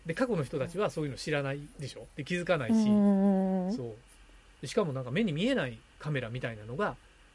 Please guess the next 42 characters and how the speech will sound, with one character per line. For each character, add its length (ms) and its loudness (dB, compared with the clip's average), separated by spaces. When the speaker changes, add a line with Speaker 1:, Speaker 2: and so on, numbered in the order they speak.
Speaker 1:
も 120 -10
う 200 -14
過 120 -2
去 140 0
に 80 -8
散 120 -4
ら 80 4
ば 80 2
っ 40 0
て 160 0
る 80 0
ん 40 0
じ 80 -2
ゃ 20 -2
な 80 -6
い 60 -8
か 100 -10
な 80 -10
っ 40 -14
て 140 -14
い 100 -12
う。 40 -12
Speaker 2:
え、 120 -2
す 140 -2
ご 200 2
い 60 -2
怖 340 8
い。 540 10
Speaker 1:
そ 140 4
う。 100 4
Speaker 2:
<laughs> 540 -10
え 40 0
ー、 420 2
何 200 10
で 100 12
も 120 12
見 160 10
え 60 10
ん 60 6
の 60 2
か 80 0
な？ 100 -2